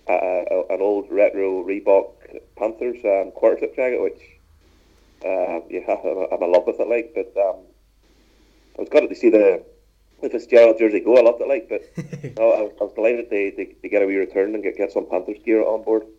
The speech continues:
Speaker 2: No, absolutely. And Oliver, we welcome you in to, uh, the podcast as well. Uh, funny, funny season, uh, for, for the Panthers. We, we'll start off, uh, you know, the expectations, uh, coming into the season. Um, you know, a couple of storylines were that was that,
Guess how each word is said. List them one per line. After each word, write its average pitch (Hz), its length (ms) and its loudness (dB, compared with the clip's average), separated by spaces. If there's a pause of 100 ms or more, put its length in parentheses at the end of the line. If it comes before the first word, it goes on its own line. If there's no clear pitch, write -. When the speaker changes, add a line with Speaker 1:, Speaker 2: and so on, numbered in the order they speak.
(220)
Speaker 2:
No, 143 100 -4
absolutely. 151 640 -4
And 160 320 -4
Oliver, 165 280 0
we 180 120 2
welcome 170 300 -2
you 165 140 0
in 160 200 -6
to, 160 500 0
uh, 156 140 -4
the 165 80 -6
podcast 165 400 -4
as 156 120 -6
well. 165 200 0 (520)
Uh, 180 100 -2
funny, 254 340 0
funny 262 260 0
season, 196 460 -2
uh, 151 420 -2
for, 165 200 -2
for 165 160 -6
the 151 80 -2
Panthers. 147 480 -6
We, 185 100 2
we'll 180 160 -2
start 226 280 2
off, 180 260 -4
uh, 165 260 2
you 170 140 2
know, 147 120 -2
the 160 100 0
expectations, 156 1120 -4
uh, 151 280 -6
coming 160 260 -4
into 165 320 -2
the 131 120 -8
season. 131 500 -8 (320)
Um, 135 400 -4
you 165 60 -10
know, 147 120 -4
a 135 40 -6
couple 147 200 -4
of 143 80 -6
storylines 143 540 -2
were 143 140 -2
that 143 180 -6
was 147 180 -6
that, 156 140 -8